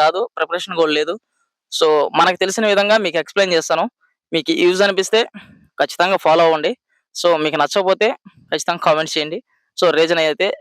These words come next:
ఎక్స్‌ప్లెయిన్ చేస్తా. వీడియోలోకి వెళ్దాం. మనం జ్యూస్కి వాడబోయే ఎక్విప్‌మెంట్స్, so ఇవన్నీ కప్పులు అన్నమాట.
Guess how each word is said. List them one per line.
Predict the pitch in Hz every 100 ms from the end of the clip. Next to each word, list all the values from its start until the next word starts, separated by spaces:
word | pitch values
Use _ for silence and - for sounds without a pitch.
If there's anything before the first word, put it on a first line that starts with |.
| 156
ఎక్స్‌ప్లెయిన్ | - 165 156
చేస్తా. | 139 190 - _ -
వీడియోలోకి | 156 156 160 135
వెళ్దాం. | 160 - _ _ _ - 165
మనం | 180 185 170
జ్యూస్కి | 196 240 - - - 233 240 - - 165
వాడబోయే | 185 196 196 175
ఎక్విప్‌మెంట్స్, | 214 214 175 - 185 - _ _ -
so | 202 190
ఇవన్నీ | 185 220 190
కప్పులు | 220 208
అన్నమాట. | 170 147